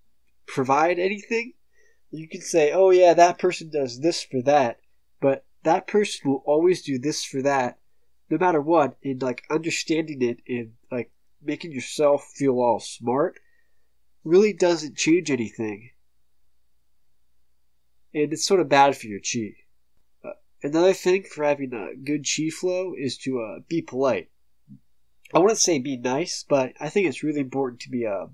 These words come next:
bright and happy and, uh, make the world around you better for the people that are there. You know, there's no reason not to, you know, unless you're gonna, like, starve to death. There's no reason to, like, be mean to anyone.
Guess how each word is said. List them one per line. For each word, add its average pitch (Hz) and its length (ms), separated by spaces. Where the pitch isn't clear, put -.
bright 135 420
and 117 120
happy 127 520
and, 135 180
uh, 120 240
make 190 200
the 170 80
world 156 240
around 139 400
you 113 100
better 131 280
for 131 140
the 113 60
people 127 360
that 113 160
are 98 140
there. 110 320
You 196 80
know, 190 60
there's 196 180
no 214 120
reason 127 300
not 110 260
to, 131 200
you 131 140
know, 131 140
unless 156 300
you're 143 100
gonna, 123 160
like, 101 260
starve 135 480
to 113 80
death. 110 340
There's 117 220
no 135 60
reason 123 340
to, 107 100
like, 87 220
be 110 160
mean 120 240
to 113 100
anyone. 98 500